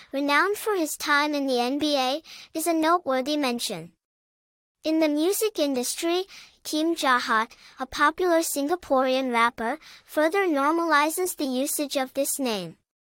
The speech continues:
In more recent years, the name Akim has experienced a surge in popularity,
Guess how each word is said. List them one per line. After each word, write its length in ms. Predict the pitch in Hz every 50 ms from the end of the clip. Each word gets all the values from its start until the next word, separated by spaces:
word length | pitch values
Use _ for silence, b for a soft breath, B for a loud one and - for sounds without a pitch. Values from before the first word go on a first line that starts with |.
| _ _ _ _ _ _ _ _ _ _ _ _ -
In 220 | 320 330 320 311
more 280 | 311 349 392 427 453 392
recent 420 | 349 330 339 - - 381 339 302
years, 500 | 269 285 294 269 240 226 233 262 - B B B B B B
the 100 | _ 294
name 320 | 294 294 311 330 370 403 415
Akim 500 | 403 381 - - - 294 294 311 320 320
has 220 | 302 294 294 -
experienced 840 | 302 285 - - - - 277 277 285 294 339 392 403 392 - - 330
a 40 |
surge 460 | 302 - - - 285 269 285 285 277 311
in 160 | 302 294 285
popularity, 880 | - 294 269 269 - 330 311 285 277 269 269 254 226 214 202 208 254